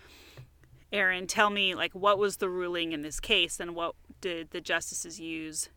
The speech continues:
to support that ruling? Like, what was their logic to get there?" And then she would say, "Okay, now give me the other side of the argument,"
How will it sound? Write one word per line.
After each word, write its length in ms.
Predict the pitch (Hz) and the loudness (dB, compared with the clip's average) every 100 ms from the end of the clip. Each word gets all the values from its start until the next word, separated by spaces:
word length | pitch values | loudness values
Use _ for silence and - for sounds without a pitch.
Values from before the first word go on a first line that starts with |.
| - | -8
to 100 | 180 | -6
support 460 | - - 202 180 | -6 -6 -4 -4
that 200 | 160 - | -2 -2
ruling? 520 | 180 196 160 139 151 165 - | 0 0 0 -4 -6 -12 -10
Like, 200 | 165 180 | -8 -6
what 100 | 175 | -6
was 80 | 175 | -6
their 120 | 160 | -4
logic 560 | 160 160 175 147 - - - | 0 0 0 -8 -10 -16 -16
to 80 | - | -10
get 180 | 165 - | -8 -8
there?" 220 | 143 151 - - - - - | -10 -10 -16 -20 -20 -10 -2
And 120 | 208 | 2
then 120 | 214 | 2
she 120 | 208 | 2
would 100 | 202 | 0
say, 180 | - 180 | 2 2
"Okay, 220 | 190 - | 2 2
now 100 | 202 | 2
give 160 | 185 185 | 4 0
me 80 | 185 | 2
the 140 | 175 | 2
other 160 | 160 160 | 2 0
side 180 | 170 156 | -2 -4
of 60 | |
the 100 | 156 | -4
argument," 480 | 135 143 123 107 - | -6 -6 -8 -10 -12